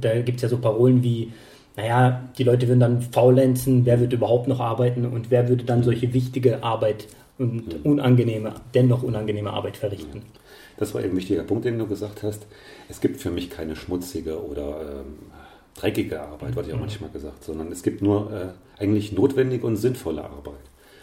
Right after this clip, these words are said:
Speaker 2: Und, ähm, wenn man, äh, jetzt keinen Sinn in dieser Arbeit sieht, wie zum Beispiel jetzt, wenn man Waffen produziert oder
Speaker 1: Mhm.
Speaker 2: sowas, dann kann man sich davon eben trennen. Aber wirklich notwendige Arbeit, ähm,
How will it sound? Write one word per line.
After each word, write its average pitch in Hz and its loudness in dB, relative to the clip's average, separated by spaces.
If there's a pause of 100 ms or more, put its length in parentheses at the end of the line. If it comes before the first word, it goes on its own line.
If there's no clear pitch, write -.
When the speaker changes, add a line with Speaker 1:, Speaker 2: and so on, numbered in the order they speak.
(300)
Speaker 2:
Und, 85 -4
ähm, 80 -4 (760)
wenn 104 2
man, 98 2
äh, 92 -8 (520)
jetzt - -14
keinen 95 0
Sinn - 8
in 127 4
dieser 87 0
Arbeit 87 -6
sieht, - -10
wie 92 -4
zum 82 -10
Beispiel 78 -12
jetzt, - -18 (300)
wenn 82 -12
man 73 -14
Waffen - -6
produziert - -12
oder - -12
Speaker 1:
Mhm. 127 -2
Speaker 2:
sowas, 123 -12 (480)
dann 85 -8
kann 85 -6
man 95 2
sich 92 -10
davon 98 -8
eben 98 -2
trennen. 98 -2
Aber 78 -10 (380)
wirklich - 4
notwendige 92 0
Arbeit, 87 -2
ähm, 87 -10